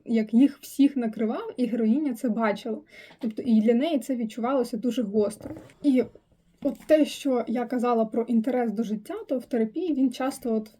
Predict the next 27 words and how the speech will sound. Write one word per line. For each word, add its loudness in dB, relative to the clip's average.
обговорюється, 2
повертається -6
шляхом -4
того, -4
що, -2
типу, -8
як 0
тобі 0
на -2
тому 2
депресивному 0
боці, 0
і 0
як 0
у 2
мене 2
тут -4
на 2
умовному 4
такому -2
життєствердному, 0
життєрадісному -2
боці. -4
Тобто -2
ти 2
почуваєшся -2
отак, -4